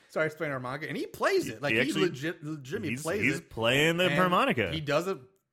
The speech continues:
Speaker 1: fairly well.
Speaker 2: Pretty good job.
Speaker 1: So I
Speaker 2: Ron Jeremy, multi-talented.
Speaker 1: Yeah. I, I can see Ron Jeremy and Bruce Willis have a harmonica showdown.
Speaker 2: <laughs>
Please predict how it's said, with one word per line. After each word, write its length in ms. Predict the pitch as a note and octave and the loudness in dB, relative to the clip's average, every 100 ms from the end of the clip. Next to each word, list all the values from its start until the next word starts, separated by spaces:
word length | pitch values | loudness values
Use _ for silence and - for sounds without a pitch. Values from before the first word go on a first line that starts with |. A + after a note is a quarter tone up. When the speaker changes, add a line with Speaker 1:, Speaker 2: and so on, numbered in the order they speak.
| - | -12
Speaker 1:
fairly 240 | B2+ D3+ | -6 -4
well. 300 | E3+ A3+ G#3 | -2 -2 0
Speaker 2:
Pretty 160 | B2 A#2+ | 0 0
good 120 | C#3+ | -2
job. 340 | F#3 G#3+ E3 B2 | 0 0 -2 -6
Speaker 1:
So 380 | - D3 B2+ B2 | -8 -4 -2 -2
I 120 | A#2+ C#3 | -4 0
Speaker 2:
Ron 220 | E3+ G#3 | 2 4
Jeremy, 360 | G3+ C4+ A#3+ | 4 6 6
multi-talented. 800 | E3 F3+ A#3 A#3 A3+ C4 G#3+ C3+ | 8 8 6 6 6 8 6 4
Speaker 1:
Yeah. 320 | E3 A3+ B2+ A#2 - - | 4 4 0 -4 -12 -4
I, 100 | F3 | -2
I 40 | G#3+ | 0
can 260 | E3 D3+ | -2 -2
see 120 | D3 | -4
Ron 220 | D#3 D#3 E3+ | -2 0 0
Jeremy 200 | F3+ D#3+ | -2 -4
and 100 | B2 | -4
Bruce 240 | D#3+ - | -8 -4
Willis 260 | D3+ D#3 C3 | -2 -2 -2
have 140 | A#2+ | -8
a 20 | |
harmonica 460 | G2+ C#3+ D3 C#3+ A2+ | -6 -4 -2 -4 -4
showdown. 640 | - C#3+ D3 B2 A2 G#2 | -6 -2 0 0 -2 -8
Speaker 2:
<laughs> 40 | G#2+ | 2